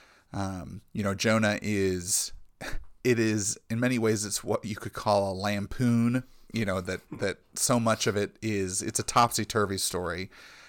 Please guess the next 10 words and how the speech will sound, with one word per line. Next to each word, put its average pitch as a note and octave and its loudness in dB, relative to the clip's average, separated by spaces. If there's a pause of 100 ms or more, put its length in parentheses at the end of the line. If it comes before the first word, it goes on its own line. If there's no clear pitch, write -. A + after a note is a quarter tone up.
(180)
you G#2 -2
know, F2+ 2
that F2+ -2
the F#2+ -8
prophet - 6 (200)
is G2+ 0
the F#2+ -4
most A2+ 2
disobedient F#2+ -4
figure, F#2 -4